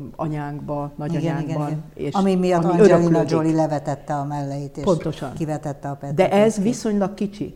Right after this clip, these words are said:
Speaker 1: tíz százalék. Tehát a többi kilencven százalék
Speaker 2: Azt mind mit csináljuk
Speaker 1: az a
Speaker 2: magunknak?
Speaker 1: feldolgozatlan stressz miatt van.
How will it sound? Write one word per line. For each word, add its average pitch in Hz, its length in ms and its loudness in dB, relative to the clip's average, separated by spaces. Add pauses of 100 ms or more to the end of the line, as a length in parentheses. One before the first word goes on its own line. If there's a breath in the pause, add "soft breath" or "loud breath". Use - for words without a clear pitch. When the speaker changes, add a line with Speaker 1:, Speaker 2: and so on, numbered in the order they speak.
Speaker 1:
tíz 220 180 0
százalék. 156 640 -4
Tehát 151 200 -6
a - 100 -6
többi 262 280 2
kilencven 202 560 2
százalék 165 520 0
Speaker 2:
Azt 190 100 4
mind 165 120 4
mit 165 120 2
csináljuk 139 440 -2
Speaker 1:
az 196 80 2 (120)
a 185 40 6
Speaker 2:
magunknak? - 180 -6
Speaker 1:
feldolgozatlan 180 960 2
stressz - 520 0
miatt 139 360 -8
van. 135 280 -10